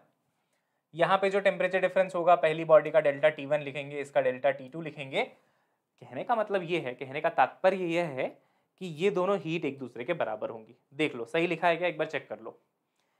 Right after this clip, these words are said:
एम वन सी वन, है ना, into change in temperature of first body। तो फर्स्ट बॉडी का इनिशियल टेम्परेचर टी वन है, फाइनल टी है, तो ये change in temperature हो गया।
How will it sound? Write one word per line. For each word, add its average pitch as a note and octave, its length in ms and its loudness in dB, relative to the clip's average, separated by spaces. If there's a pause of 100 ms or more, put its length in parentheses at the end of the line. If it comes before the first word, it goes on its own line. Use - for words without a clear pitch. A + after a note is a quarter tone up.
(240)
एम F3+ 220 -2
वन G3+ 260 2
सी F3 360 -8
वन, G3+ 260 4 (440)
है D3 80 -2
ना, G3+ 240 -2 (400)
into E3 260 0
change F#3+ 400 -2
in G3 200 -2
temperature F3+ 480 2
of F#3+ 80 8 (140)
first E3+ 260 0
body। G#2 240 -2 (540)
तो F3 60 -8
फर्स्ट F3+ 360 0
बॉडी F3+ 300 2
का F#3 80 0
इनिशियल E3 400 -2
टेम्परेचर D#3+ 360 -4
टी E3 220 -8
वन D#3+ 160 -2
है, D#3+ 100 -2
फाइनल C#3+ 340 -4
टी C#3 200 -10
है, A#2 80 -10
तो C3+ 120 -6
ये C3+ 60 -2
change C#3 280 -8
in C#3+ 100 -12
temperature C#3+ 380 -4
हो C#3+ 100 -4
गया। C#3 160 -8